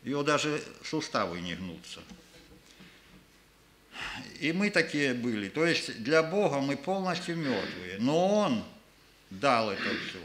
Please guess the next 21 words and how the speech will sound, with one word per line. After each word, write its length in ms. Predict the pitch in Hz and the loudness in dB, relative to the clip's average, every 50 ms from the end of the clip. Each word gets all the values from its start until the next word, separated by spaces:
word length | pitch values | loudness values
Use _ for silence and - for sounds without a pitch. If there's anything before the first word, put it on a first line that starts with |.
| 87 107 | -6 0
Он 320 | 147 175 185 170 147 120 - - 107 104 - - | 2 4 4 4 2 -2 -4 -6 -14 -14 -12 -6
оживотворил, 880 | - 113 113 - 127 123 113 113 113 110 110 110 107 98 95 85 87 - | -4 -2 -2 -2 -2 -2 -4 -4 -6 -6 -6 -8 -8 -6 -8 -10 -10 -8
Он, 340 | - 147 170 180 165 151 131 - - - - - - - - - - - - _ - - - - - - - - - - - - - - | 0 2 4 4 4 2 -2 -6 -14 -18 -20 -20 -20 -20 -20 -20 -20 -20 -20 _ -20 -20 -20 -20 -20 -20 -20 -20 -20 -20 -16 -16 -14 -4
как 260 | - - 151 160 160 156 | 4 4 4 4 4 2
мы 240 | 160 156 156 143 - | 0 0 0 0 -2
возрождаемся, 1000 | 120 127 143 131 - 143 131 120 107 101 104 113 92 87 82 82 - - - 85 | -2 0 0 0 0 0 0 0 -2 -2 -4 -6 -6 -6 -8 -8 -10 -10 -10 -8
как 300 | - - 143 147 - - | -2 -2 -2 -2 -2 -2
мы 100 | 147 - | -4 -4
становимся, 880 | - - 147 139 139 135 131 131 123 117 - - 123 113 110 107 104 - - - - - - - | -2 -2 -2 -2 -2 -2 -2 -2 -2 -4 -4 -4 -4 -4 -4 -4 -6 -10 -18 -20 -20 -20 -20 -8
воскресаем. 840 | - 117 127 - - - 139 127 - - 110 92 87 85 85 82 90 | -4 -2 -2 -2 -2 -2 -2 -2 -2 -2 -4 -4 -4 -6 -6 -8 -8
Вот, 180 | 98 98 - - | -10 -10 -8 -10
э, 260 | 98 95 92 92 90 80 73 104 95 - - 101 - | -10 -8 -8 -8 -8 -10 -12 -14 -14 -14 -16 -10 -4
дальше 380 | 120 123 117 104 - - 113 98 95 | -4 -2 -2 -2 -6 -6 -8 -10 -8
написано: 580 | 95 117 120 117 - 110 - - 92 92 92 95 | -6 -6 -6 -6 -6 -8 -8 -6 -8 -8 -6 -6
"И 180 | 107 127 135 131 | -4 -4 -4 -2
воскресил 720 | 123 143 - - - 160 151 147 - - 170 139 107 101 | -2 -2 -4 -2 -2 -2 -2 -2 -2 -2 0 0 0 -2
с 120 | - - | -4 -6
Ним", 240 | - 90 82 73 71 - - - - - - | -8 -10 -10 -12 -12 -16 -18 -20 -20 -12 -6
оживотворил 840 | 104 107 101 110 123 120 117 113 - 127 123 127 143 170 185 180 170 180 - - - - - - - - - - - - - - - - - - - - - _ _ | -4 -4 -2 -2 -2 -4 -4 -6 -6 -6 -4 -4 -2 -2 -4 -6 -6 -10 -16 -20 -20 -20 -20 -20 -20 -20 -20 -20 -20 -20 -20 -20 -20 -20 -20 -20 -20 -20 -20 _ _
нас, 260 | - 113 110 104 - - - - - - | -6 -2 0 0 -2 -2 -8 -14 -10 -6
мёртвых, 600 | 113 120 113 95 - - - 95 85 - - - | -4 -4 -4 -4 -6 -12 -14 -14 -14 -14 -16 -18